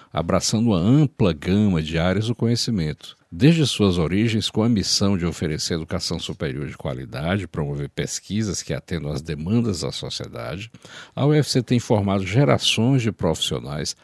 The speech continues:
altamente qualificados e comprometidos com o progresso da nossa comunidade. Com diversos campi espalhados pelo Estado,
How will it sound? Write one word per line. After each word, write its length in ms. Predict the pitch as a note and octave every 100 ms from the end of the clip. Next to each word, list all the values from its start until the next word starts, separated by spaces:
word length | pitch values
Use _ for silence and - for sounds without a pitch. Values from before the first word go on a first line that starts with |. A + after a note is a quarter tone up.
| _
altamente 640 | - F3+ F3+ C#3+ F2+ E2+ -
qualificados 720 | D2+ C#2 - - - F#2 G#2
e 60 | B2+
comprometidos 720 | C#3+ C3 C3 A#2 E2 G2+ -
com 160 | - A#2+
o 60 |
progresso 600 | - A2 D2+ D2 E3+ -
da 120 | G2+
nossa 320 | E2 C#2+ - -
comunidade. 800 | F#2 F#2+ A2 A#2+ - G2 - _ _
Com 120 | -
diversos 540 | G#2 E2+ B2 E3 - -
campi 480 | - G#2+ C3+ - C#2+
espalhados 540 | - E2+ C#2+ C#2 C#2+
pelo 200 | - C#2
Estado, 560 | - - B1 A1+ D#2+